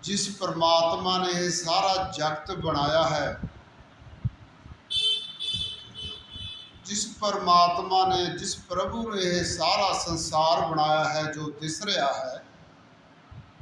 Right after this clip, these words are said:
ਸਿਰਫ ਉਹੀ ਪਰਮਾਤਮਾ ਸ੍ਰਿਸ਼ਟੀ ਦਾ ਰਚਣ ਵਾਲਾ ਹੈ। "ਤਿਸੈ ਧਿਆਵੋ ਮਨ ਮੇਰੇ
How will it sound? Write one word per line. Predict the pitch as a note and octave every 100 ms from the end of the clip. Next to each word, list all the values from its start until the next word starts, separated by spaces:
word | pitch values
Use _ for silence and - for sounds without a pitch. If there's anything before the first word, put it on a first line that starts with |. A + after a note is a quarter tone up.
| - - - - - - - - - - - -
ਸਿਰਫ | - - A#3+ A#3+ - -
ਉਹੀ | G3 F#3+ A#3+ B3+
ਪਰਮਾਤਮਾ | - F#3 E3+ E3+ E3 E3 F3 F3+ F#3 F3+
ਸ੍ਰਿਸ਼ਟੀ | - D#3+ D#3+ D#3 F#3 F#3
ਦਾ | D#3+ D3+ C#3+ C#3 - - -
ਰਚਣ | F3+ F3+ G3+ E3
ਵਾਲਾ | C3+ - -
ਹੈ। | - - - - - - - - - - - - - - - - - - - - - - - - - - - - - - - - - - - -
"ਤਿਸੈ | F#3+ F3+ G#3+ G#3+
ਧਿਆਵੋ | G#3+ - G#3+ G#3 E3+ D3+ D#3 F#3 F3+
ਮਨ | F3 D#3 D#3+ F#3+ F#3
ਮੇਰੇ | E3 D3+ D3+ D#3 D#3 F#3